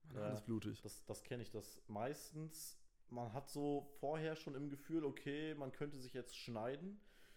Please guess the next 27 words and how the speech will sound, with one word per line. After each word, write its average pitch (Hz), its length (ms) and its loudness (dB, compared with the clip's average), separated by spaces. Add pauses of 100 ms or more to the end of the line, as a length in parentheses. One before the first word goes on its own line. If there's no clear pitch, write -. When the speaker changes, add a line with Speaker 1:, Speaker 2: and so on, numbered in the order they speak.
(120)
Speaker 2:
und 131 180 0
dann 139 380 2 (340)
merkt 131 500 0
man 175 180 0
was, 185 260 -2
man 135 180 0
ist 165 140 -2
sich - 200 -4
aber 147 180 4
nicht 127 200 -2
sicher, 160 360 -2
okay, 131 360 0
hab 123 140 10
ich - 80 6
mich 131 80 0
Speaker 1:
<laughs> - 0 -
Speaker 2:
jetzt 135 200 -2
geschnitten 151 380 -4
oder 135 160 2
nicht? 165 300 -4 (380)
Und 139 360 0 (100)
wirklich, 131 380 0
da 113 140 2
kann's 147 420 -2
alles 143 300 4
sein. 92 400 0
Von 143 400 2